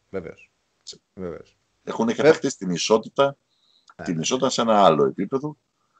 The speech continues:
Speaker 2: ε, το
Speaker 1: Βέβαια,
Speaker 2: οποίο
Speaker 1: η,
Speaker 2: δεν έχει να κάνει με το ανθρώπινο είδος.
Speaker 1: η, η, η γονιμότητα της οικογένειας, ε, Μητσοτάκη, βέβαια, μας έχει αφήσει έκπληκτους. Δεν έχει σταματήσει, δηλαδή. Τι πράγμα είναι αυτό, ρε παιδί μου; Σταματήστε και λίγο, ρε παιδιά.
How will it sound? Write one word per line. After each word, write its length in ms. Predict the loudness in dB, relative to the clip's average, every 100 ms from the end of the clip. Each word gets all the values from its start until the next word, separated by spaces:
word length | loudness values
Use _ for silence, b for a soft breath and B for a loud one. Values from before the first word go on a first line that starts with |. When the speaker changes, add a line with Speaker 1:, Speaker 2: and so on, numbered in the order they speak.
| _ _ _ _
Speaker 2:
ε, 140 | 0
το 420 | 2 2 4 4 6
Speaker 1:
Βέβαια, 220 | 8 10
Speaker 2:
οποίο 120 | 10
Speaker 1:
η, 40 |
Speaker 2:
δεν 140 | 8 0
έχει 180 | -2 2
να 100 | 4
κάνει 200 | 6 4
με 80 | 4
το 100 | 4
ανθρώπινο 420 | 4 0 0 -2
είδος. 380 | -2 -4 -10 -14 _
Speaker 1:
η, 140 | -10
η, 260 | -4 0 2
η 100 | 4
γονιμότητα 680 | 6 6 4 2 2 4 4
της 180 | 2 2
οικογένειας, 680 | 2 2 4 4 4 2 2
ε, 120 | 2
Μητσοτάκη, 480 | 2 2 4 4 2
βέβαια, 220 | 2 2
μας 160 | 2
έχει 200 | 0 0 0
αφήσει 280 | 0 6
έκπληκτους. 500 | 8 8 4 -6 -4
Δεν 140 | -2 0
έχει 120 | 2
σταματήσει, 600 | 4 4 4 2 0 -2
δηλαδή. 260 | -4 -6 -6
Τι 120 | -2
πράγμα 340 | 6 6 6
είναι 100 | 2
αυτό, 220 | 0 -4 -8
ρε 80 | -8
παιδί 160 | -8
μου; 60 | -4
Σταματήστε 580 | 2 4 4 4 0 4
και 120 | 4
λίγο, 280 | 6 4 4
ρε 80 |
παιδιά. 280 | 0 -4 -6